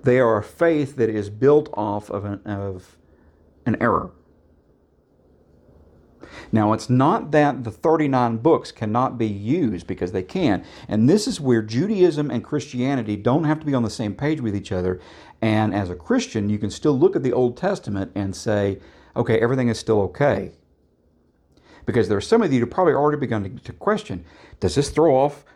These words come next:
my, my faith? Where, where does Christianity fall into all of this?" Because i-, if the thirty-nine books are just a misinterpretation of stuff or, or, or whatever, and that's what he's saying. I'm not saying that. Okay, what I'm actually saying is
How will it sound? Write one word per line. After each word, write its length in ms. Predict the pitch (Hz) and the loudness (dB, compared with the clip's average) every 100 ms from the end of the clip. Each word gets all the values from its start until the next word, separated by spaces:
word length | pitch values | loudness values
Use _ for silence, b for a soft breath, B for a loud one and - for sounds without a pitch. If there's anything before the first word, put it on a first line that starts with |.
| b | b
my, 220 | 107 110 - | -2 -2 0
my 160 | 101 | -4
faith? 400 | 90 120 202 220 | -2 0 0 0
Where, 140 | 117 127 | 0 2
where 240 | 123 190 | 4 2
does 120 | 180 | 2
Christianity 500 | - 175 - 220 214 | 0 0 0 0 0
fall 260 | 131 110 92 | 0 -2 -2
into 120 | 85 | -4
all 140 | 80 | -4
of 60 | 76 | -2
this?" 180 | 78 76 | -4 -6
Because 380 | 90 107 95 - B B - | -6 -4 -4 -6 B B -4
i-, 120 | 120 | 0
if 220 | 139 113 | 4 2
the 80 | - | 0
thirty-nine 400 | 120 175 160 143 | 0 2 2 2
books 300 | 127 175 - | 4 2 2
are 100 | 104 | -6
just 220 | 107 107 | -6 -6
a 80 | 110 | -4
misinterpretation 760 | 110 147 139 131 123 139 208 123 | -2 -2 -2 -4 -2 -2 -2 -4
of 80 | |
stuff 300 | - 101 95 | -4 -2 0
or, 180 | 101 95 B B - | -2 -2 B B 0
or, 180 | 113 | 2
or 180 | 110 104 | 2 0
whatever, 540 | 98 135 151 220 120 B B - | 2 2 2 2 2 B B -6
and 120 | 120 | -2
that's 200 | 139 139 | 0 0
what 80 | 131 | -2
he's 120 | 120 | -2
saying. 200 | 190 131 B B | -2 -4 B B
I'm 80 | 110 | -8
not 140 | - | -8
saying 280 | - 226 170 | -2 0 0
that. 200 | 82 80 - _ _ _ _ _ _ _ _ _ _ _ _ _ _ - _ _ _ | -2 -6 -14 _ _ _ _ _ _ _ _ _ _ _ _ _ _ -20 _ _ _
Okay, 140 | - 95 | -2 0
what 220 | 104 104 | 2 2
I'm 100 | 104 | 2
actually 280 | 104 - 95 | -2 -4 -10
saying 440 | - 202 214 113 | -4 -2 0 -2
is 460 | 95 85 85 101 | -4 -6 -6 -8